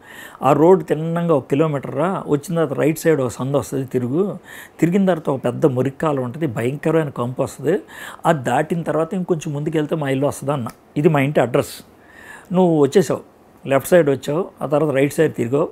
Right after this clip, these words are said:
పెద్ద మురిక్కాలో కనబడింది, భయంకరమైన కంపు వచ్చింది. నువ్వు ఆనందిస్తావా, బాధపడతావా? ఆనందించాలి, ఎందుకంటే నా అడ్రస్ అదే కదా. నేను చెప్పింది అదే. నీకు మురికాలు వస్తుంది, వాసన వస్తుంది, అది దాడిన తర్వాత మా ఇల్లు అన్నా. కాబట్టి నువ్వు సంతోషిస్తావు.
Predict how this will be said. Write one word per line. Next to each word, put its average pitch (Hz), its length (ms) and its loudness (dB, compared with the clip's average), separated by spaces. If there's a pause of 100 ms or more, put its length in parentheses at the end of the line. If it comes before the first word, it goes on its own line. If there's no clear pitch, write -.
(140)
పెద్ద 143 280 0
మురిక్కాలో 151 560 2
కనబడింది, 127 460 -4
భయంకరమైన 160 640 0
కంపు 135 300 -4
వచ్చింది. 113 380 -6 (680)
నువ్వు 160 160 2
ఆనందిస్తావా, 165 580 0
బాధపడతావా? 135 560 -2 (800)
ఆనందించాలి, 131 580 -2 (260)
ఎందుకంటే 147 280 0
నా 131 100 0
అడ్రస్ 135 300 2
అదే 135 160 -2
కదా. 143 220 -4 (960)
నేను 127 160 0
చెప్పింది 180 280 2
అదే. 127 240 -6 (220)
నీకు 147 140 0
మురికాలు 123 440 2
వస్తుంది, 151 320 0
వాసన 139 280 0
వస్తుంది, 120 260 -6
అది 131 160 -2
దాడిన 143 280 6
తర్వాత 151 200 -2
మా 151 100 0
ఇల్లు 147 180 2
అన్నా. 117 160 -8 (760)
కాబట్టి 165 120 6
నువ్వు 139 180 0
సంతోషిస్తావు. 151 600 -4